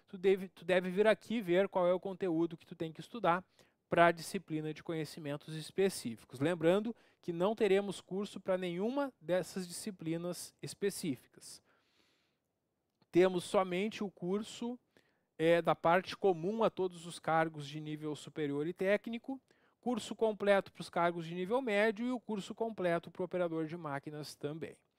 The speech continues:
Então é isso, pessoal. Essa é a nossa análise aqui do edital. As inscrições já estão abertas e os nossos cursos já estão disponíveis no site P G F Concursos. Espero vocês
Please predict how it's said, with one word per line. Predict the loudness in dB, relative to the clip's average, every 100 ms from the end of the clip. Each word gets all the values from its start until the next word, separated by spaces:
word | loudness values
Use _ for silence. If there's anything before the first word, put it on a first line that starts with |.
| _ _ _ _
Então | 0 6
é | 8
isso, | 6 4 -2
pessoal. | -2 4 4 8
Essa | 6 6 2
é |
a | 4
nossa | 2 0 2 4 4 2
análise | -4 0 2 2 2 0
aqui | -2 -4
do | -4 0
edital. | 0 0 4 8 8 6 _ _ _ 0
As | 0
inscrições | 0 -2 -4 -2 -2 -2
já | 2 4
estão | 4 2 0
abertas | 2 6 6 4 0 -4 -4
e | -2
os | 0
nossos | -2 -4 -6 -10
cursos | -2 -2 -2 -4 -2
já | 2 4
estão | 2 2 0 0
disponíveis | -6 -6 -4 -4 -4 -6
no | -6
site | -2 -2 -2 -4
P | -4
G | -2
F | -2 -6
Concursos. | -12 -10 -6 -6 -6 -14 -20 -20 _ _ _ -20
Espero | 0 4 4
vocês | 2 0 4 4 4